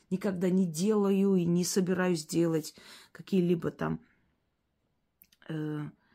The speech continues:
эти всякие привороты. И чтобы от меня отстали, я дала вот эти заговоры, зазывы, сказала: «Вот делайте сами, у вас получится. Придёт, поговорите сами, поймёте, он вам нужен или нет».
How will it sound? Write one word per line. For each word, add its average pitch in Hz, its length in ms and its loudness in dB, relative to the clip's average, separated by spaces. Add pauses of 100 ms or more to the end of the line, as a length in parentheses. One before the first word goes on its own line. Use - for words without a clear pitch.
(880)
эти 156 460 -8
всякие 147 640 -10 (200)
привороты. 170 800 -2 (480)
И 185 120 -4
чтобы 202 280 0
от 196 120 -2
меня 202 220 4
отстали, 214 440 2
я 165 400 0
дала 175 380 0
вот 156 220 -8
эти 151 200 -8
заговоры, 151 540 -4
зазывы, 165 480 -2
сказала: 156 420 -10
«Вот 156 180 -8
делайте 185 480 -2
сами, 147 500 -6
у - 80 -8
вас 202 200 -4
получится. 156 680 -8 (360)
Придёт, 196 400 0
поговорите 190 520 0
сами, 165 280 -2
поймёте, 151 460 -4
он 160 80 -4
вам 160 180 -2
нужен 185 300 -2
или 151 160 -6
нет». 151 320 -6